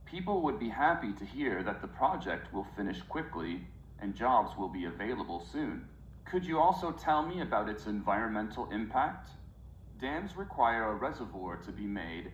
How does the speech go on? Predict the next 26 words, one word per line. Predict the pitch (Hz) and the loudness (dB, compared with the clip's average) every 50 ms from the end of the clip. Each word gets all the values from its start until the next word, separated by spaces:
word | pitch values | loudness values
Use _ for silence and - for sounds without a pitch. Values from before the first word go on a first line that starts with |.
| - | -8
and | - 104 104 | -6 -4 -4
the | 101 95 95 104 | -4 -4 4 6
water | 117 131 - - 143 | 6 6 6 4 0
of | 127 107 98 | -2 -4 -4
a | 101 90 98 120 | -6 -4 -4 -4
river | 131 - 87 87 95 95 95 | -4 -4 -6 -6 -6 -4 -2
has | 98 101 104 - - | -2 -2 -2 -4 -10
to | - 113 | -10 -8
be | 120 120 110 | -8 -6 -6
redirected. | 92 90 92 95 101 101 110 127 147 156 - - 98 87 80 73 - - - - - - - - - - - | -6 -6 -6 -6 -4 -2 0 0 0 -2 -4 -8 -8 -8 -8 -8 -12 -14 -14 -16 -16 -16 -16 -16 -16 -12 -8
The | - 120 | -6 0
local | 120 135 147 - - 180 | 2 2 2 2 2 0
people | 175 180 - 185 196 202 - 113 107 107 | 0 0 -4 -6 -6 -4 -2 0 0 2
would | 110 107 101 | 0 0 0
be | - 110 | -2 -4
happy | 104 - 120 123 - - 143 | 0 2 2 2 2 2 -4
to | 131 - 127 | -4 -4 -8
hear | 117 - 139 139 127 104 92 | -8 -4 -4 -2 -2 -2 -2
that | 92 90 | -2 -4
it | 87 90 | -4 -4
will | 90 92 92 95 98 | -4 -4 -2 2 4
not | 101 113 131 - | 4 2 2 -2
cause | - - 127 123 113 104 95 - | 0 4 6 6 6 4 0 -2
much | 98 90 87 - - | -2 -4 -4 -2 -4
environmental | 107 104 95 90 95 95 98 98 95 95 95 98 - 110 110 101 | -6 -4 2 2 2 2 2 -2 -2 -4 -4 -4 -6 -8 -8 -6
damage. | 107 117 131 131 110 - - - - - - - | -2 -2 -2 -2 -2 -4 -6 -8 -14 -16 -16 -16